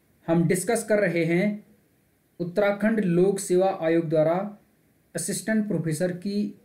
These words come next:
जो भर्ती दो हज़ार सत्रह में आयोजित की गई थी, उस भर्ती के राजनीति विज्ञान के प्रश्न पत्र पर।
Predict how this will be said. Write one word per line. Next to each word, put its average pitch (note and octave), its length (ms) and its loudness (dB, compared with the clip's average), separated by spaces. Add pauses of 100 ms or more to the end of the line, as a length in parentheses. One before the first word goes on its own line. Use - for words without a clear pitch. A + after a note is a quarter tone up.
(100)
जो D#3+ 160 -2
भर्ती F#3 560 -4
दो D#3+ 280 0
हज़ार D#3 280 0
सत्रह D3+ 440 -2
में F#3 140 0
आयोजित D3 380 -2
की D3+ 140 0
गई D3 140 -2
थी, G3 320 -4 (280)
उस F#3+ 240 -2
भर्ती E3 340 -2
के F#3+ 240 0 (520)
राजनीति F3+ 480 0
विज्ञान G3 400 0
के A3 120 -2
प्रश्न G3+ 340 -4
पत्र D3 340 -4
पर। B2+ 320 -8